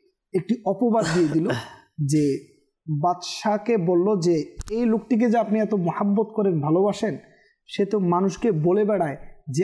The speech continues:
Speaker 1: আপনি নাকি দুর্গন্ধওয়ালা বাদশা, মানে আপনার মুখ থেকে দুর্গন্ধ বের হয়।" তো বলল, এমনই বলে সে, জি, সে এমনটাই বলে।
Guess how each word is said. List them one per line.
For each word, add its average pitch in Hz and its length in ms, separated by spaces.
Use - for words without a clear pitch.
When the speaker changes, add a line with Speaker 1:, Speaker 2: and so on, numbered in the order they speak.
Speaker 1:
আপনি 170 300
নাকি 196 240
দুর্গন্ধওয়ালা 170 800
বাদশা, 139 360
মানে - 560
আপনার 175 220
মুখ 175 160
থেকে 190 160
দুর্গন্ধ 160 460
বের 131 240
হয়।" 147 80
তো 170 80
বলল, 165 400
এমনই 202 280
বলে 156 240
সে, 160 260
জি, 147 260
সে 170 380
এমনটাই 160 400
বলে। 117 280